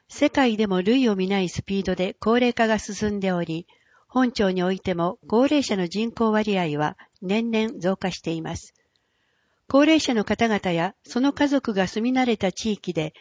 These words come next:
安心して自分らしく住み続けられるよう支援していくことは、行政としても最も重要な責務の一つであると認識しております。そのため本庁では、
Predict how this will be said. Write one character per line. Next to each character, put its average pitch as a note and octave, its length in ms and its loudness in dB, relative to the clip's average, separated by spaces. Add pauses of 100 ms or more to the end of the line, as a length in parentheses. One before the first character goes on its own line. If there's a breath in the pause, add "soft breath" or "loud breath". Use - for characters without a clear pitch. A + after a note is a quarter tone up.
(320 loud breath)
安 A#3+ 200 0
心 C4+ 260 -2
し - 100 -12
て - 240 0
自 F#3+ 220 -4
分 A#3+ 180 -2
ら A#3+ 140 0
し - 100 -6
く F#3+ 120 0
住 F#3+ 120 -4
み A3 120 -2
続 A#3 260 -4
け A#3 120 0
ら A3 140 2
れ G#3+ 140 0
る G#3 120 -2
よ F3+ 320 2
う - 160 -20
支 B3+ 200 -4
援 A3+ 160 0
し - 80 -14
て F3+ 120 0
い F3+ 80 -2
く F#3 140 -4
こ F3 140 -2
と F3+ 120 -2
は、 D#3 220 -2 (600 loud breath)
行 A#3+ 160 4
政 G3+ 340 0
と F3 140 -2
し - 80 -6
て F#3 140 -4
も E3 240 -2 (140)
最 G3+ 380 -2
も C#4 140 2
重 G3 240 0
要 G3+ 200 0
な G3+ 280 -2
責 - 300 -2
務 G#3 120 -2
の F3+ 100 0
一 A#3+ 220 -2
つ A3 140 -10
で G3+ 80 0
あ G#3+ 80 0
る G3+ 100 -2
と A#3 220 -6 (100)
認 F3 140 -4
識 - 260 -10
し - 60 -10
て E3+ 140 -4
お E3 60 -4
り D#3 140 -8
ま D#3 120 -8
す。 - 180 -20 (880)
そ A#3 220 -2
の B3+ 100 4
た B3 140 0
め A#3 120 2
本 B3+ 240 2
庁 G3 200 0
で F3+ 100 2
は、 E3+ 240 2